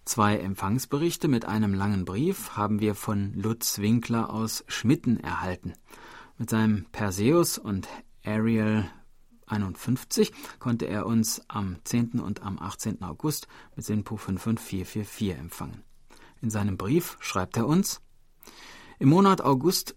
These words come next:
zeigt sich der Sommer von seiner heißen und schwülen Seite. Im Taunus erleben wir einen Trinkwassernotstand und immer mehr Bäume werden abgeholzt,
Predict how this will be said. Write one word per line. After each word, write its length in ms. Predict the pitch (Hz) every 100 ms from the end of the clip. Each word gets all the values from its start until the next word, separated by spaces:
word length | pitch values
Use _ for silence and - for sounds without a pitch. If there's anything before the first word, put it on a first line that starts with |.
| -
zeigt 420 | - 123 131 -
sich 340 | - 127 -
der 200 | - 101
Sommer 440 | 98 107 123 120 113
von 360 | - 107 98
seiner 420 | 98 98 104 98 -
heißen 480 | 107 117 - 107
und 260 | 87 92 -
schwülen 640 | - - - 113 131 131 110
Seite. 520 | 104 107 120 135 101 - - - - - - -
Im 140 | - 127
Taunus 600 | 147 180 214 165 113 - - -
erleben 400 | 120 127 135 127
wir 160 | 117
einen 260 | - 117 113
Trinkwassernotstand 1400 | - 185 196 120 131 123 104 95 92 - - - - - - - -
und 180 | 113
immer 240 | - 151 156
mehr 200 | 151 147
Bäume 420 | 123 127 151 131
werden 240 | 123 127
abgeholzt, 680 | 110 120 - 98 92 113 -